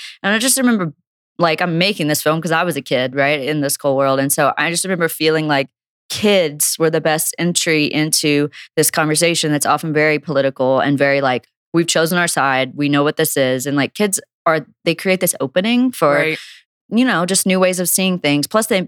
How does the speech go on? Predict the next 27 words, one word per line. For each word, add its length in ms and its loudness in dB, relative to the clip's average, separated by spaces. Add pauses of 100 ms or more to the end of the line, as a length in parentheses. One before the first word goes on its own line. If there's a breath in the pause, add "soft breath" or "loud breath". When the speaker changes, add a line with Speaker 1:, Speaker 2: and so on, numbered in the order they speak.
Speaker 1:
say 240 0
funny 340 -2
things 400 0
that 220 2
you 80 2
Speaker 2:
Mm-hmm. 60 -4
Speaker 1:
can't 180 0
expect 540 -2
and 120 -4
do 280 0
s-, 180 -2 (140)
funny 240 0
things 260 0
in 140 2
moments 400 2
that 260 0 (220)
oftentimes 480 -2
as 100 -6
adults 340 -2
we 60 -4
might 180 0
find 220 -2
sad 260 0
or, 160 0 (120)
you 160 -2
know, 140 0
s-, 40 -2